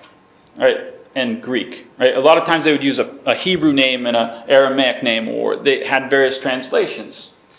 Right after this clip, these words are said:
This is an Aramaic name. It, it has a Hebrew or Greek equivalent. The Hebrew is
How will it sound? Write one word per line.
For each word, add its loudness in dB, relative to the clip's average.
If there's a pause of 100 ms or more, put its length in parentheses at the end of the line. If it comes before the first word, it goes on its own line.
(240)
This 0
is 2
an -4
Aramaic 2
name. -2
It, -8
it -2
has 0
a 2
Hebrew -4
or 0
Greek -2
equivalent. -2 (880)
The 2
Hebrew 0 (720)
is 0